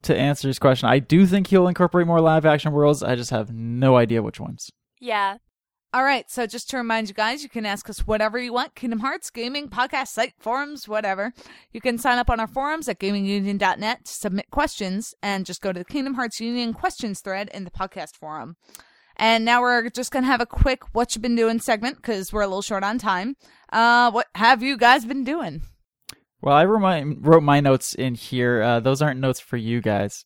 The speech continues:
Speaker 1: but, uh, <laughs> I guess I can go first with a quick little thing. Uh, this past weekend, I had a family reunion,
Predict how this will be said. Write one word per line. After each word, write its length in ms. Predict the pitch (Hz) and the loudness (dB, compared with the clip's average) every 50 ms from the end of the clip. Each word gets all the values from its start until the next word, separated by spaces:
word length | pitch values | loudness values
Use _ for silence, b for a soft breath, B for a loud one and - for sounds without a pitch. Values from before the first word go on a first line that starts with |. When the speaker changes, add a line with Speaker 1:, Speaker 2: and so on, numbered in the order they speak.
| _ - | _ -6
Speaker 1:
but, 180 | 110 107 - _ - - | -6 -6 -6 _ -4 -2
uh, 180 | 107 107 104 - - | -2 -2 -2 0 0
<laughs> 640 | 147 - - - - _ _ _ _ _ _ - | 0 0 -2 -4 -10 _ _ _ _ _ _ -4
I 80 | - 139 | -2 0
guess 160 | 139 143 - | 2 4 4
I 80 | 151 147 | 4 4
can 160 | - 147 139 | 4 0 0
go 120 | - 131 | 0 -2
first 360 | 123 - 135 131 127 - - | -2 0 -2 -2 -2 -4 -6
with 200 | 127 113 - - | -12 -14 -14 -12
a 200 | - 113 117 117 | -8 -6 -6 -6
quick 260 | - - - 131 123 - | -6 -4 -2 -2 -2 -2
little 180 | 127 123 120 | -2 -4 -4
thing. 360 | - - - 123 120 120 120 | -4 -4 -4 -4 -4 -4 -4
Uh, 160 | 117 117 117 113 | -4 -4 -4 -4
this 120 | 120 - | -6 -4
past 280 | - 143 131 127 - 127 | 0 0 0 0 0 -6
weekend, 260 | 127 - 147 139 135 | -8 -4 -4 -2 -2
I 40 | 127 | 0
had 120 | 127 120 | 0 0
a 140 | 120 113 - _ _ _ _ | -2 -2 -6 _ _ _ _
family 440 | _ - - 147 156 156 156 151 131 | _ -2 0 0 2 2 2 2 2
reunion, 600 | 120 123 120 123 139 165 170 127 120 123 127 | 2 0 2 2 2 2 2 2 2 2 0